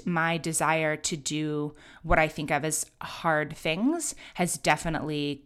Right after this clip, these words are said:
come as a result of quitting drinking. I was someone growing up that really didn't like things that I wasn't good at, which I don't think is unique, but, you know, if, if I tried something and didn't have really a natural affinity for it or wasn't good at it right away,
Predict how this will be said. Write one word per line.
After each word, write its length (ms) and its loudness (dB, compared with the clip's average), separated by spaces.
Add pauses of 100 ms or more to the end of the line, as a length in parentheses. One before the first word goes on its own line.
come 500 0
as 260 -2
a 100 -2
result 640 -4
of 340 0
quitting 260 -6
drinking. 480 -4
I 200 6
was 140 0
someone 580 -2
growing 420 -4
up 320 0
that 520 0 (680)
really 240 6
didn't 380 2
like 220 -2
things 340 -2
that 80 -2
I 80 2
wasn't 320 -2
good 140 2
at, 260 6 (140)
which 340 -4
I 60 -4
don't 280 -6
think 240 -10
is 140 -8
unique, 400 -4
but, 420 2 (100)
you 120 -4
know, 140 -2
if, 180 -6
if 100 -6
I 120 2
tried 260 4
something 340 0
and 160 -2
didn't 200 -4
have 500 -4
really 220 -2
a 60 0
natural 340 -2
affinity 320 0
for 260 2
it 60 2
or 80 0
wasn't 320 -2
good 160 -2
at 120 2
it 120 -4
right 180 -4
away, 440 4